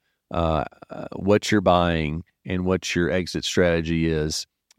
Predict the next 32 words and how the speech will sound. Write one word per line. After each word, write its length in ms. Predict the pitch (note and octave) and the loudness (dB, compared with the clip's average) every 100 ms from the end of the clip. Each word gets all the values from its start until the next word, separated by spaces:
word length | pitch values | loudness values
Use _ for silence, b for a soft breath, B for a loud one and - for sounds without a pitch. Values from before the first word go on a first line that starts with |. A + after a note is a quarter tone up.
| - | -10
investment 560 | F2+ E2+ F2+ - E2+ - | -6 -2 -2 -2 -6 -6
strategy 460 | - E2 E2 E2 | -4 -4 -4 -6
for 260 | - A2+ F#2+ | -2 2 2
that. 200 | D2 A#1 | 0 0
So 260 | A2 F#2 - _ _ - | 2 2 -2 _ _ -2
this 260 | A#2+ C3+ | 2 2
Buffett 540 | B2+ A2+ C3+ D3+ D#3+ C#3 | 0 2 4 4 2 0
indicator 680 | C3 D3+ C#3+ G2+ F2+ G2+ G#2+ | 0 -2 -2 -2 -2 0 -2
is 100 | G2 | -4
still 340 | - G#2 G#2+ | -2 0 2
at 120 | G2 | 2
a 80 | F#2+ | 0
hundred 340 | F2 G2+ A2 A#2+ | -2 0 0 0
and 140 | C3+ | -4
seventy, 640 | - G2+ F#2 F2+ F#2+ C3+ _ _ _ _ | -4 -4 -2 -2 -4 -6 _ _ _ _
so 200 | - G#2 | -2 -2
still 380 | F#2 - C3+ C3 | -2 0 2 2
very 380 | A#2 C3 C3+ B2+ | 2 2 4 4
overvalued. 1080 | B2 C3+ C3+ C3+ A2+ G2+ F#2+ F#2 F2 F#2+ C3 _ _ _ - - | 4 2 2 2 4 4 2 2 0 -2 -6 _ _ _ -16 -6
Um, 560 | G2+ F#2+ F2+ F2 D#2+ - - B B - | -4 -2 -4 -4 -8 -12 -20 B B 0
personal 440 | D3 E3 C#3 A#2 | 2 2 2 2
opinion, 460 | G#2+ C3 A#2 C3 D3+ | 2 2 0 2 0
I, 200 | G#2 A#2 | 0 0
I 20 | |
would 160 | A2+ G#2+ | 0 2
like 260 | A#2 C#3 | 2 2
to 100 | - | -2
see 200 | - B2 A2+ | -2 0 2
that 180 | G2+ | 0
ratio 480 | A2 A2 - A2 G2+ | 0 0 0 0 0
come 300 | - A2+ A2+ | 0 -2 0
down, 520 | G#2 G2 F#2+ F#2+ F#2+ | 0 2 2 0 -2